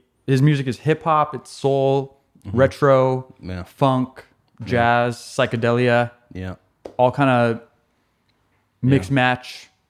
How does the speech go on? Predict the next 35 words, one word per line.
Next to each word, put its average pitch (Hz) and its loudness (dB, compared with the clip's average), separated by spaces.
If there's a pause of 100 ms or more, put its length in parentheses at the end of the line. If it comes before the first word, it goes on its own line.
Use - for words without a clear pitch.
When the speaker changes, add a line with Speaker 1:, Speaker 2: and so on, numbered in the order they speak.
(180)
Speaker 1:
on, 117 -2
on 110 -2
many 127 2
different 120 -4
projects, 120 0
working 117 -4
with 104 -4
many 113 0
different 110 -4 (480)
prolific 117 -4
artists. - -4
Speaker 2:
Yeah. 95 -8 (160)
Right 113 -4
now, 113 -4
he's, 104 -8
he's 101 -14 (340)
very 107 -4
prolific. 87 -12
If 92 -16
you 95 -12
haven't 92 -12
heard 92 -8
of 85 -14
him, 90 -10 (640)
um, 90 -10
I 92 -12
think 120 -10
probably 117 -4
the 101 -6
most 101 -8
sort 101 -12
of 90 -14
mainstream, 113 -8
uh, 110 -10 (100)
ex-, - -16